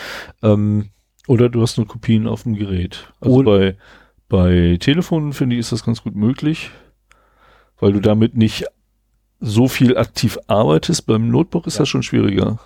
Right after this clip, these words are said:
Speaker 1: Genau, beim Notebook ist schwieriger, müsstest du quasi die Platte klonen
Speaker 2: Ja.
Speaker 1: in regelmäßigen Zyklen. Ähm, bei Telefonen, ja, das mit den Kopien auf den Telefonen funktioniert auch ganz gut. Ähm, äh, bestes Beispiel ist ja hier bei meinem dienstli-, dienstlichen Telefon der E-Mail-Account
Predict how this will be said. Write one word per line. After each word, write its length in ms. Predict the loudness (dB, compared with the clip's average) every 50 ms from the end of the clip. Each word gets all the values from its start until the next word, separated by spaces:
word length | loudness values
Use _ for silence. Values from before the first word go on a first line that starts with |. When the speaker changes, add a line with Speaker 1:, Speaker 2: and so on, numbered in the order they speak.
| _
Speaker 1:
Genau, 200 | -2 0 2 2 2
beim 160 | 0 0 2
Notebook 340 | 2 0 0 0 -4 -6 -4
ist 80 | -2
schwieriger, 360 | 0 2 4 4 4 4 2 2
müsstest 300 | 0 -2 -2 -2 -4 -4
du 60 | -2
quasi 280 | 0 0 0 0 0
die 60 | -2 -4
Platte 260 | -2 -2 -2 -2 -2
klonen 340 | -4 -4 -4 -4 -4 -4 -6 _ _ _ _ _ _ -20 -20
Speaker 2:
Ja. 80 | -20 -12 -4 0
Speaker 1:
in 120 | 0 2
regelmäßigen 540 | 4 2 2 2 2 0 0 0 -2 -4 -4
Zyklen. 420 | -4 -6 -4 0 0 0 0 -2 -6 -12 -18 -20 -20 -20 -20 -20 -20 -10 -2
Ähm, 240 | 2 2 2 4 4
bei 100 | 2 2 2
Telefonen, 760 | 2 2 2 2 0 0 2 2 2 4 4 2 0 -2 -4 -2
ja, 200 | 2 2 4 4
das 140 | 4 2
mit 100 | 2 2
den 60 | 0 0
Kopien 300 | -2 -4 -4 -4 -2 0
auf 160 | 0 0 0
den 140 | 0 -2 0
Telefonen 540 | 0 0 0 0 0 -2 -2 -2 -2 -4 -6
funktioniert 380 | -6 -6 -4 -2 -2 -2 -2 -2
auch 60 | 0
ganz 180 | -2 -2 -2 -2
gut. 200 | -4 -4 -4 -2
Ähm, 360 | -4 -4 -4 -4 -6 -8 -10 -12 -18 -20 -20 -20 -20 -20 -20 _ _ 0
äh, 280 | 2 4 4 4 2 2
bestes 320 | 2 0 -2 -2 -2 -2
Beispiel 300 | 0 0 0 2 2 0
ist 100 | 0 2
ja 60 | 2 2
hier 120 | 2 2
bei 100 | 0 0
meinem 180 | 0 0 -2 -4
dienstli-, 420 | -6 -6 -2 0 0 0 -2 -4
dienstlichen 640 | -8 -14 -10 -4 -2 -2 -2 0 0 -2 -2 -2 0
Telefon 380 | 0 0 0 0 0 0 -2
der 100 | 0 -2 0
E-Mail-Account 600 | 0 2 2 2 2 0 0 -2 -2 -4 -6 -12